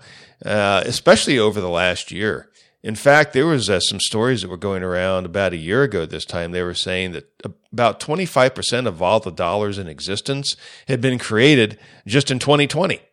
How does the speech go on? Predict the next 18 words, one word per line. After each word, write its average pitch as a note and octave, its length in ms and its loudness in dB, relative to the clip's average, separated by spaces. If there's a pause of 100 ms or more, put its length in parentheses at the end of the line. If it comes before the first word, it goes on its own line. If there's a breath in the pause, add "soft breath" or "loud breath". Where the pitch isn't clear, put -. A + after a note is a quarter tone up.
(1080)
So C#3 160 4
that D3+ 140 8
gives E3 160 4
you B2 80 -2
some D#3+ 240 2
idea G#2+ 460 2
of E2+ 100 -8
how B2+ 220 2
much A2+ 400 2
the G2 320 -4
supply A#2 540 0
of F2 180 -4
dollars G2 480 -2
has D#2+ 160 -12
been F2+ 200 -12
increased F#2+ 680 -8
by F2 340 2
the, A2+ 340 -2